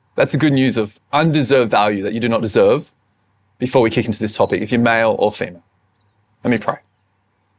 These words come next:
Uh, Father God, we thank you for the gift of now, the gift of sunshine and your church and your people, the gift of kids,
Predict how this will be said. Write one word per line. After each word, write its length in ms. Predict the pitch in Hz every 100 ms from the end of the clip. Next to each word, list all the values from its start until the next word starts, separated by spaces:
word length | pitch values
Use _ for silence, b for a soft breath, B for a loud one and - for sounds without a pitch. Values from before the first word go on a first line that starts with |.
| _ _ _ b b b
Uh, 240 | 127 120
Father 260 | 127 165 156
God, 420 | 151 135 135 135 - _ _ _ _ -
we 80 | 127
thank 140 | 160
you 60 | 151
for 100 | 151
the 20 |
gift 200 | 131 143
of 80 | 127
now, 300 | 120 110 - _ _ _ _ _ _ _ _ _ _ -
the 80 | 113
gift 160 | 127
of 60 | 120
sunshine 680 | - 156 151 - 143 139 131
and 80 |
your 100 | 110
church 500 | 98 - 147 147 147
and 80 | 127
your 120 | 107
people, 560 | 104 160 160 175 156 - _ _ _ _ _
the 60 | 123
gift 200 | 143 139
of 100 | 113
kids, 760 | - 202 185 180 170 - -